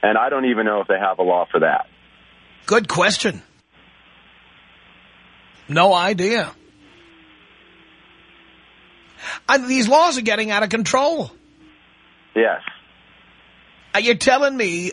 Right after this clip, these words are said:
Speaker 2: that I can eat a taco salad from Del Taco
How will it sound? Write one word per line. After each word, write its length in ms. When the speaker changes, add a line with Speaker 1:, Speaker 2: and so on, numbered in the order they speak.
Speaker 2:
that 420
I 180
can 200
eat 160
a 80
taco 480
salad 540
from 180
Del 220
Taco 480